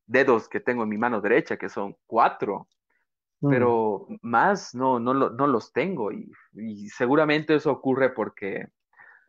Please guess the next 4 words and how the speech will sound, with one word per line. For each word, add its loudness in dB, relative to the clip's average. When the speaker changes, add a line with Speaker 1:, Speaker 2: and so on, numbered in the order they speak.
Speaker 1:
porque -4
no, 2
porque 2
también 2